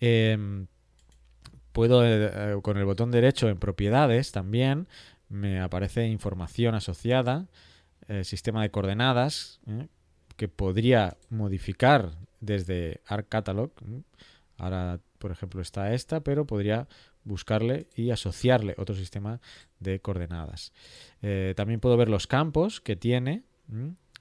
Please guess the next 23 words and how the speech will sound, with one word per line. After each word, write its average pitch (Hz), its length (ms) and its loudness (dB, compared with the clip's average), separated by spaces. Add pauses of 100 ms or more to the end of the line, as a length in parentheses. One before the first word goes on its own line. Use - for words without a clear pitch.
Tiene 90 580 -6
una 92 280 -4
I 104 100 0
D, 143 420 6
una 110 160 -2
geometría 135 800 0 (460)
y 110 180 -2
una, 110 220 0
y 110 120 -2
otra 104 160 -2
serie 117 320 0
de 104 440 -2 (160)
información, 123 1000 -4
que 98 100 -8
estos 95 260 -8
son 107 240 -8
las 104 200 -4
cabeceras 110 640 -2
de 120 100 -2
la 87 120 -4
columna 101 580 -2 (640)
que 104 320 -6
tendría 98 640 -4